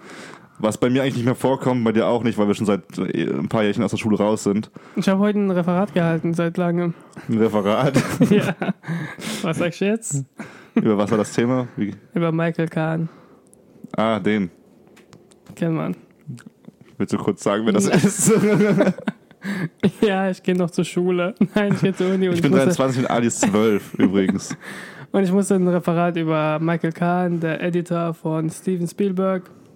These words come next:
Speaker 1: Der
Speaker 2: Und
Speaker 1: Star Wars gemacht hat?
Speaker 2: Nein.
Speaker 1: Oh fuck, das war richtig peinlich.
Speaker 2: Spaß.
Speaker 1: Steven Spielberg,
Speaker 2: Ja,
Speaker 1: eher
Speaker 2: so.
Speaker 1: Indiana Jones.
Speaker 2: Indiana Jones. Was noch?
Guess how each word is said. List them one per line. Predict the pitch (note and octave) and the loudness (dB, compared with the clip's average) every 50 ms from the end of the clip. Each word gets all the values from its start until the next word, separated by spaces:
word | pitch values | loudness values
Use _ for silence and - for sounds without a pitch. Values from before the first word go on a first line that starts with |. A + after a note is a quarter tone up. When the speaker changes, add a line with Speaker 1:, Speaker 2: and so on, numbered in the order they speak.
| - _ _ _ _ - - - - - - - - - - - - - - - _ _ _ - - | -20 _ _ _ _ -20 -20 -20 -20 -20 -20 -20 -20 -20 -20 -20 -20 -20 -20 -20 _ _ _ -6 0
Speaker 1:
Der | - F3+ E3+ | 2 2 2
Speaker 2:
Und | E3+ | 2
Speaker 1:
Star | E3+ E3+ G2 G2 G2 | 2 2 2 2 0
Wars | G2+ G#3 | 0 -2
gemacht | A3+ A3 - G3 - - | -2 -2 -4 -4 -4 -4
hat? | - A3+ - - - - - - | -6 -6 -6 -8 -18 -12 -8 -4
Speaker 2:
Nein. | F3 F3 E3+ E3 E3 E3 E3+ - - - _ _ _ _ _ _ - - - | -2 -2 0 0 -2 -2 -4 -6 -12 -20 _ _ _ _ _ _ -12 -4 -2
Speaker 1:
Oh | A#3+ A2 | -2 -2
fuck, | - - - C#3 A2 F2 - - - - | -2 -2 -2 0 0 0 -2 -8 -16 -16
das | - - - | -8 -4 -2
war | G2+ | -2
richtig | F#2+ A2 G2 - | 0 -2 -2 -2
peinlich. | - G2+ F#2 F2+ E2+ F2 E2+ - - - - - - | 0 0 0 2 0 -2 -4 -6 -10 -20 -20 -20 -20
Speaker 2:
Spaß. | - - - - - - - - - - - _ _ - - | -20 -20 -20 -18 -16 -14 -14 -14 -16 -20 -20 _ _ -20 -20
Speaker 1:
Steven | - - - F#2+ F2+ E2+ | -14 -10 -8 -8 -8 -6
Spielberg, | - - G2+ F#2 F#2 F#2 F2 - | -4 -2 -2 0 2 0 0 -2
Speaker 2:
Ja, | - | -2
Speaker 1:
eher | F2 F#2 F#2 E2+ | 0 2 2 2
Speaker 2:
so. | F2 F2 | 2 2
Speaker 1:
Indiana | F#2 F#2 F2+ F2+ | 0 0 2 0
Jones. | F2 E2+ F2+ F2+ F2+ F#2+ G2+ - - - - - - - - - _ - | 0 2 2 0 0 0 -4 -6 -10 -18 -20 -20 -20 -20 -20 -20 _ -8
Speaker 2:
Indiana | - F3+ F#3 F3+ F3+ F3+ F3 F3 | -4 -2 0 0 0 0 0 0
Jones. | E3+ F3+ F3+ F#3 F#3 F#3 F3+ F3+ F3 - - - - - _ _ _ _ _ _ _ _ _ _ | 0 0 0 0 0 0 0 -2 -4 -6 -10 -16 -18 -20 _ _ _ _ _ _ _ _ _ _
Was | F#3 F3+ E3+ F#3 | -4 -2 0 0
noch? | F#3 F#3 F#3+ F#3+ | 0 0 0 -2